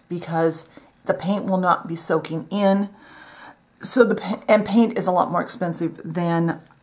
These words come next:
our Mod Podge, and we only need one coat of paint then, which makes it much easier. So I'm going to make sure I have all those spots covered.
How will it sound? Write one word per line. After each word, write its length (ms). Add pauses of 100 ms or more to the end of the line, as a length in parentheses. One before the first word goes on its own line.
(120)
our 240
Mod 320
Podge, 420
and 120
we 100
only 220
need 220
one 220
coat 200
of 100
paint 320
then, 160
which 180
makes 240
it 80
much 320
easier. 520 (340)
So 180
I'm 220
going 160
to 140
make 160
sure 180
I 40
have 220
all 200
those 180
spots 340
covered. 520